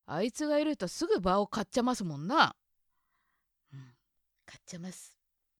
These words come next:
次、かつける。人のせいにする。うん、普通、かこつけるですよね。でも、西本さんによると、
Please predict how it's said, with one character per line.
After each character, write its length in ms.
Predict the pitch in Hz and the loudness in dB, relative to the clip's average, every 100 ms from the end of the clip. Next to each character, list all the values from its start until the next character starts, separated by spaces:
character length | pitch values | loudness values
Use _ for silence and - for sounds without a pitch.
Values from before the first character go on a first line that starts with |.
| _ _ _ _ _ _ - | _ _ _ _ _ _ -8
次、 280 | 269 233 - _ _ _ _ _ _ - | -4 -4 -8 _ _ _ _ _ _ -10
か 140 | 208 | -10
つ 120 | - | -6
け 160 | - 359 | 0 2
る。 180 | 240 - _ _ _ _ _ _ _ _ _ | 2 0 _ _ _ _ _ _ _ _ _
人 280 | - 294 | -4 0
の 120 | 311 320 | 0 0
せ 180 | 320 | 2
い 40 | 294 | 2
に 120 | 196 | 0
す 140 | - | -4
る。 240 | 165 160 165 _ _ _ _ _ _ _ _ _ _ _ | -8 -8 -10 _ _ _ _ _ _ _ _ _ _ _
う 60 | |
ん、 340 | 220 247 233 226 _ _ _ | -4 -2 -4 -8 _ _ _
普 140 | - _ | -20 _
通、 420 | 302 330 320 294 _ _ _ _ _ | -6 -4 -4 -8 _ _ _ _ _
か 140 | - | -14
こ 180 | - 294 | -4 -4
つ 160 | - | -4
け 160 | - 269 | -4 -2
る 120 | 196 | 0
で 140 | 143 160 | -4 -8
す 120 | 180 | -8
よ 140 | 175 | -8
ね。 320 | 196 262 214 - _ _ _ _ | -6 -6 -6 -10 _ _ _ _
で 140 | 214 | -8
も、 180 | 202 185 | -6 -6
西 240 | 208 - | -6 -6
本 240 | 302 269 240 | -8 -6 -8
さ 160 | 220 | -8
ん 60 | 190 | -8
に 120 | 190 | -8
よ 120 | 196 | -10
る 80 | 202 | -12
と、 280 | - 254 | -8 -8